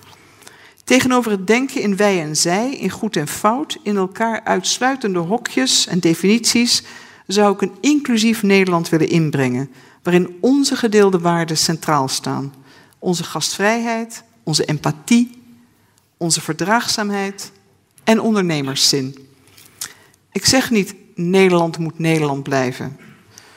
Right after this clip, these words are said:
Want dan blijven we dus zitten met de problemen van het Nederland van vandaag, waar groepen tegenover elkaar staan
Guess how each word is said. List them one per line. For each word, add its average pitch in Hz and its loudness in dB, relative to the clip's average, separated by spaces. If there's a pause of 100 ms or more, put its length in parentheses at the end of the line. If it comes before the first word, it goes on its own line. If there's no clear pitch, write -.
(260)
Want 190 -6
dan 202 -2
blijven 220 2
we 202 -6
dus 190 0
zitten 311 -4
met 196 -4
de 185 -8
problemen 214 2
van 185 -2
het 180 -2
Nederland 202 0
van 180 0
vandaag, 139 -4 (240)
waar 170 -2
groepen 254 -2
tegenover 208 0
elkaar 143 -2
staan 190 -4